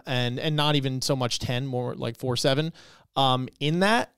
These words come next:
Uh, so I'm, like, I'm still there, you know what I mean? I think it's just, like, there's, there's been bumps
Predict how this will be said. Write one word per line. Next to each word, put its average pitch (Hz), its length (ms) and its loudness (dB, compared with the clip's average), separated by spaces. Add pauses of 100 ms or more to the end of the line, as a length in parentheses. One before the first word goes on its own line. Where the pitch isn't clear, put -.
Uh, 131 200 4
so 165 200 6
I'm, 175 240 6
like, 175 220 4
I'm 247 180 2
still 262 280 2
there, 160 420 2
you 165 100 2
know 160 80 4
what 160 120 4
I - 20 4
mean? 165 160 2
I 156 80 4
think 185 220 -2
it's 156 160 0
just, 170 200 0
like, 151 160 0
there's, 135 320 -2
there's 135 380 -4
been 131 400 -2
bumps 127 560 0